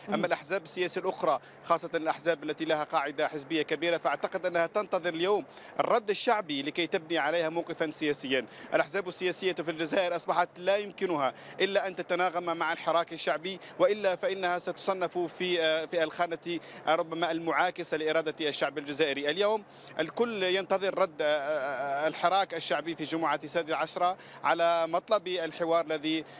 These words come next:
Speaker 1: آه، الذي حمله، آه، ربما رئيس الدولة السيد عبد القادر بن صالح للطبقة السياسية، وأكد بأنه سوف لن يكون ولن تكون لا رئاسة الجمهورية ولا الإدارة طرفا في تنظيم الانتخابات ولا حتى في، آه، تشكيل ما،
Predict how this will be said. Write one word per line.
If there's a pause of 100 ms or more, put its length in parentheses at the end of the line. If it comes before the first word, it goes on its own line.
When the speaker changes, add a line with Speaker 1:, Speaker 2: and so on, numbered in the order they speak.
(120)
Speaker 1:
آه،
الذي
حمله،
آه،
ربما
رئيس
الدولة
السيد
عبد
القادر
بن
صالح
للطبقة
السياسية، (300)
وأكد
بأنه
سوف
لن
يكون (280)
ولن
تكون
لا
رئاسة
الجمهورية
ولا
الإدارة
طرفا
في
تنظيم
الانتخابات
ولا
حتى
في، (320)
آه،
تشكيل
ما،